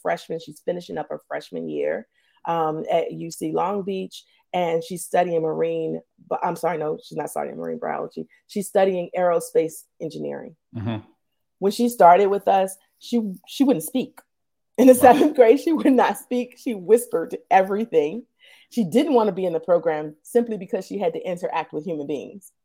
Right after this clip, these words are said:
Speaker 1: <laughs> That was the only reason she didn't wanna be in it. And, um, and when we asked her what she wanted to do, she was like, "I guess I'll be a nurse 'cause that's what my mom does." Not because that's what I'm interested in, just
Speaker 2: Right.
Speaker 1: because that's what my mom does.
Speaker 2: Right.
Speaker 1: But in there, we got her a mentor.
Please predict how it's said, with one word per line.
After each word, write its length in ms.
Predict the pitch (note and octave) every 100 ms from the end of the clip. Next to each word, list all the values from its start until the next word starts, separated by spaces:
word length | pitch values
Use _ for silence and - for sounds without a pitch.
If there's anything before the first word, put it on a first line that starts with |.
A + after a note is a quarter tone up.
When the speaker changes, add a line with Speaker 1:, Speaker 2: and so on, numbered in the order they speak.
| _ _
Speaker 1:
<laughs> 100 | D4+
That 160 | B3 B3+
was 100 | A#3
the 80 | G#3
only 180 | C4 C4+
reason 280 | C4+ C4
she 100 | B3+
didn't 180 | B3 A#3+
wanna 180 | G#3+ G#3
be 120 | G#3+
in 200 | G#3+ E3+
it. 120 | E3+ - D4+ - - B3+ -
And, 580 | A#3+ A3 G3+ G3+ G3+ G#3 - _ -
um, 320 | G3 F#3 F3+ -
and 200 | G3+ G3+
when 100 | G#3
we 120 | A3+
asked 240 | F#3+ A#3 A#3+
her 60 |
what 160 | A3 G#3
she 120 | A3
wanted 280 | F#3 F3+ F3
to 100 | D#3+
do, 280 | G3 B3 G#3+
she 120 | -
was 100 | F#3+
like, 160 | G3 F3
"I 140 | D#3+
guess 220 | E3+ G#3+
I'll 100 | G#3
be 120 | F3 E3
a 20 |
nurse 240 | D#3+ D#3 -
'cause 120 | D#3
that's 180 | D3 D#3+
what 80 |
my 60 | C#3+
mom 240 | C#3 B2+
does." 340 | - - - _ _ _ _ _ -
Not 200 | G3+ A3
because 240 | B3 G3+
that's 200 | F3+ E3+
what 100 | F3
I'm 100 | C#3+
interested 400 | F#3+ F#3+ - D#3
in, 60 | C#3+
just 100 | C#3+
Speaker 2:
Right. 220 | G#2 F#2+ - _
Speaker 1:
because 120 | E3
that's 180 | D3+ D#3
what 80 |
my 60 | C#3+
mom 220 | C#3 C3+
does. 320 | - - _ _
Speaker 2:
Right. 220 | - - - -
Speaker 1:
But 180 | G3 F#3
in 200 | A3+ A#3+
there, 440 | A3+ A3 A3 A3+
we 120 | F#3+
got 200 | F3+ D#3+
her 100 | E3
a 100 | D#3
mentor. 800 | F#3+ A3 A#3 A#3+ G#3+ G#3 G#3 G#3